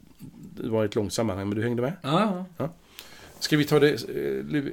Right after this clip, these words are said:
Speaker 1: kommentera sen? Vill du ta dina tre punkter? Vill du komma in i detta? Jag,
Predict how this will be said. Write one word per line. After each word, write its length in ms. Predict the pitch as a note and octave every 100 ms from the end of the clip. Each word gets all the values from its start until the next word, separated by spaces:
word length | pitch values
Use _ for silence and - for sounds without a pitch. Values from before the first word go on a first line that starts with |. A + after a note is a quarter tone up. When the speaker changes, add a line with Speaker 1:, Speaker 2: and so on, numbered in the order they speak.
| -
Speaker 1:
kommentera 340 | - C#3 C#3+ C3
sen? 240 | E3 D3
Vill 100 | C#3
du 60 | B2+
ta 100 | C#3
dina 200 | C3+ C3
tre 180 | - C#3
punkter? 440 | D#3 C#3+ - C3
Vill 160 | C3 B2+
du 120 | B2+ - - _
komma 240 | - B2+ A#2+
in 120 | A#2
i 80 | A2+
detta? 500 | C3 - - C3+ F#3+ - - _ _ _ - - -
Jag, 180 | -